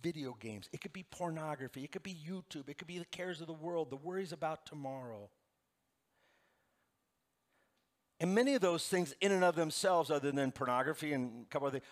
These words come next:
are, are not sinful. But they're time killers.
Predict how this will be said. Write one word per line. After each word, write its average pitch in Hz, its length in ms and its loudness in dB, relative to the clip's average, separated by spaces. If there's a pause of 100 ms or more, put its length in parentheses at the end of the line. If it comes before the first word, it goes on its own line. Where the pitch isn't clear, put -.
(200)
are, 143 100 0 (180)
are 165 80 6
not 220 240 6
sinful. 175 680 2 (4000)
But - 140 2
they're 175 100 4
time 180 480 2
killers. - 1000 -6